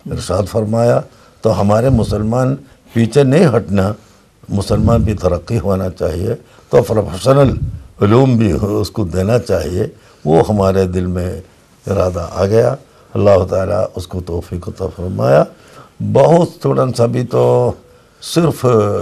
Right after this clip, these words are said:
अबू धाबी में वो एक ही एक कंपनी में तकरीबन, अ,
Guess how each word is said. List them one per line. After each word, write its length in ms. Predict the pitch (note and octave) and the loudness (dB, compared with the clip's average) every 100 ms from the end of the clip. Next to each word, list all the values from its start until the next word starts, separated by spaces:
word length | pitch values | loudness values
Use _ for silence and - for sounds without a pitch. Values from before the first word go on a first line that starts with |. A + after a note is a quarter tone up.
| - - - - - | -6 -14 -20 -20 -6
अबू 220 | G2+ G#2+ | 0 4
धाबी 280 | A2+ A#2+ C3 | 6 6 4
में 320 | C#3 B2+ G2+ | 0 -2 -4
वो 340 | G2+ G2+ G#2 - | -6 -6 -8 -6
एक 280 | G2+ A2+ B2 | -2 -2 -2
ही 140 | F3 D#3 | -2 0
एक 220 | A2+ - | 0 -2
कंपनी 440 | - F#2+ F#2+ G2 | 0 0 0 0
में 340 | A#2 A#2 A2+ A2 - _ _ _ | 2 2 0 -4 -10 _ _ _
तकरीबन, 760 | G#2+ G#2 G2+ G2+ G#2 G2+ G2+ F2+ - _ _ - _ _ - | -4 -2 -2 0 0 -2 -4 -8 -14 _ _ -20 _ _ -12
अ, 100 | - | -6